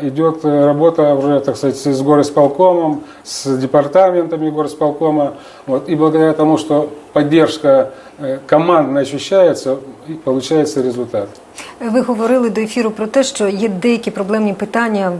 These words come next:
Speaker 2: в мікрорайоні Пирогово.
Speaker 1: Да. Такое, э, на сегодня, э,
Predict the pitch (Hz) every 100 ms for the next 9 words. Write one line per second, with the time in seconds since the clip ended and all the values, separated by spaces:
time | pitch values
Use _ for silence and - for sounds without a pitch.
0 | 170 202 202 202 202 202 196 196 208 208
1 | 190 180 185 180 - - 131 127 135 123
2 | - - - - 185 190 185 170 156 160
3 | 156 151 170 175 180 160 151 147 139 131
4 | 127 127 123